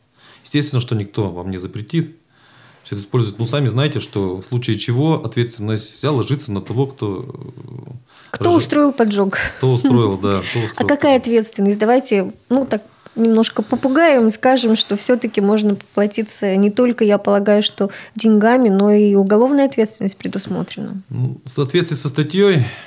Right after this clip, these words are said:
Speaker 1: э, двадцать четыре Кодекса Российской Федерации об административных правонарушениях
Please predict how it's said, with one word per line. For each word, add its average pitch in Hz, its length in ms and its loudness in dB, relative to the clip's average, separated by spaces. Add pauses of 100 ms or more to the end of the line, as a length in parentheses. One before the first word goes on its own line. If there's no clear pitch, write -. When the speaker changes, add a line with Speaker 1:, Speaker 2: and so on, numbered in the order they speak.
(320)
Speaker 1:
э, 104 420 -4
двадцать 120 320 -4
четыре 123 400 -2
Кодекса 110 380 -4
Российской 107 320 -6
Федерации 165 540 -2
об 107 60 -6
административных 113 480 -4
правонарушениях 101 840 -2